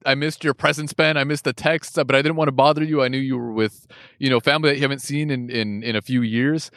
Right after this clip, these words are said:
and, uh, you know, so it was, it was, it was. Uh, I was happy for you that you finally went out. I know you've been talking about this for a while. Uh, but my week, it was, uh, it was all right. I mean, today I worked. I worked, uh, you know, I haven't worked a Saturday in months. And so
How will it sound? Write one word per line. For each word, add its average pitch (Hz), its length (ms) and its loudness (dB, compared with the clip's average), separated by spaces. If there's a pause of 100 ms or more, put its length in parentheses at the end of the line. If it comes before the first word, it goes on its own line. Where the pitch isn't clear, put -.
(280)
and, 113 640 2
uh, 107 380 6
you 123 100 -4
know, 110 140 0
so 120 220 -2
it 117 100 0
was, 117 220 -4
it 131 100 -6
was, 117 380 -6
it 127 60 -4
was. 110 360 -6
Uh, 98 320 2 (220)
I 180 80 4
was 156 100 2
happy 196 240 0
for 117 120 -4
you 107 60 0
that 110 100 -2
you 110 80 -6
finally 131 280 0
went 120 220 0
out. 127 180 4
I 120 60 0
know 120 80 -4
you've 113 180 -6
been 110 140 -6
talking 127 300 0
about 120 180 0
this 120 160 -6
for 123 120 -4
a 104 60 0
while. 117 380 2 (420)
Uh, 120 240 4
but 139 160 2
my 214 140 4
week, 254 240 -4
it - 20 2
was, 208 280 0
uh, 175 500 4
it 220 60 -2
was 240 180 -8
all 208 100 4
right. 202 60 4
I - 20 0
mean, 151 120 -2
today 170 140 2
I 156 40 4
worked. 135 320 2
I 127 40 2
worked, 131 340 -4
uh, 110 260 4
you 127 60 -4
know, 123 180 4
I 127 40 0
haven't 160 180 2
worked 160 160 -2
a 131 40 -2
Saturday 135 560 0
in 110 280 -8
months. 101 500 -4 (240)
And 120 240 0
so 135 160 2